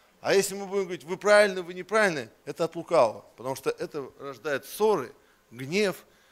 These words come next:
и вообще, по сути дела, гражданскую войну, религиозную войну. А там бесы всегда, потому что везде, где войны, там бесы. Давайте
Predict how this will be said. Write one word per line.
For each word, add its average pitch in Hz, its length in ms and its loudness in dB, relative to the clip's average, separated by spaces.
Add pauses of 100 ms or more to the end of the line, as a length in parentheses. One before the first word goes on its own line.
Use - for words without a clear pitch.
(500)
и 151 480 0
вообще, 143 400 -2
по - 140 -4
сути 165 280 -8
дела, 127 280 -4
гражданскую 123 640 -6
войну, 117 360 -8
религиозную 123 760 -6
войну. 104 300 -16 (1000)
А 120 160 0
там 160 220 0
бесы 120 300 -10
всегда, 101 280 -16
потому 107 160 -14
что - 120 -18
везде, 131 320 -8
где 127 140 -8
войны, 143 320 -2
там 120 200 -8
бесы. 101 300 -18 (1400)
Давайте 156 680 4